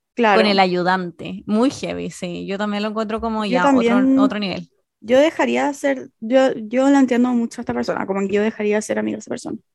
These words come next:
Speaker 2: Sí, yo la entiendo. No sé si hu-, hubiera sido mi caso, pero lo entiendo.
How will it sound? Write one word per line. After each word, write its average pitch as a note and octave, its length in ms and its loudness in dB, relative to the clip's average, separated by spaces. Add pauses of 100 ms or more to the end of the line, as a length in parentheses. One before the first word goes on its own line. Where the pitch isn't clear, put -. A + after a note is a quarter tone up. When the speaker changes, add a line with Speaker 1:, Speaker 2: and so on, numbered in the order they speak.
(2000)
Speaker 2:
Sí, E4+ 340 -4
yo D4+ 140 0
la E4 100 0
entiendo. B3 400 0
No G#3 100 2
sé A#3+ 140 -2
si - 100 -4
hu-, D4 220 0
hubiera B3 280 2
sido C4 180 -4
mi C4 100 -2
caso, B3+ 260 -2
pero A#3+ 340 0
lo G3+ 240 4
entiendo. F#3+ 500 -2